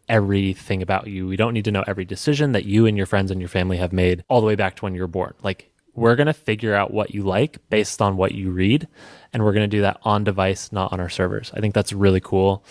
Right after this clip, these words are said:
and so people should check it out. So it's called Tonic. The U R L is canopy dot C R slash tonic. Otherwise, I'm sure you can just search for Tonic in the App Store. I think it's I O S only right now.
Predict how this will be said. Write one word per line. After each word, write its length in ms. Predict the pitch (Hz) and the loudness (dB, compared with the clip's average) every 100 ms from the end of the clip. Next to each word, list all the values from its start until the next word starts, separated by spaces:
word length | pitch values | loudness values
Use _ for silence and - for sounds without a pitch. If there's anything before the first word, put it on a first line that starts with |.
| - - - _ _ | -20 -20 -20 _ _
and 120 | 107 95 | -6 -4
so 80 | |
people 180 | - 110 | -2 -4
should 120 | - | -4
check 140 | - 120 | -4 0
it 60 | |
out. 200 | 160 - | -2 -2
So 80 | - | -8
it's 80 | 107 | -6
called 240 | - 107 | -2 -4
Tonic. 460 | - 95 104 131 - | -2 -4 -2 -4 -8
The 100 | 101 | -6
U 140 | 98 | 0
R 120 | 101 98 | 2 4
L 140 | 98 | 4
is 200 | 95 - | 2 -2
canopy 580 | - - 127 127 135 127 | -10 -2 -2 0 -2 -2
dot 240 | 110 104 | -2 -4
C 220 | - 117 104 | -4 -2 2
R 180 | 98 | 2
slash 440 | 107 - 98 - - | 0 -2 -2 -2 -14
tonic. 500 | - 101 117 151 - _ - - _ 110 | -6 -2 0 -2 -10 _ -20 -20 _ 0
Otherwise, 200 | 101 95 | 2 2
I'm 80 | 90 | -2
sure 140 | 101 | -2
you 60 | 95 | -2
can 100 | 101 | -4
just 160 | 95 | -4
search 220 | - 95 | 0 0
for 300 | - 101 90 - | 0 -2 -2 -6
Tonic 340 | - 101 92 95 | -6 -2 -2 -4
in 120 | 92 | -6
the 260 | 92 92 90 _ _ - _ _ | -6 -8 -10 _ _ -20 _ _
App 160 | - 123 | -4 -4
Store. 260 | - 104 95 | -4 -6 -4
I 40 | 131 | -4
think 100 | 190 | -4
it's 80 | |
I 160 | 127 139 | 0 2
O 60 | 147 | 2
S 140 | 139 | 0
only 300 | 147 160 160 | -2 -2 -4
right 140 | 143 - | -4 0
now. 260 | 143 175 | 2 0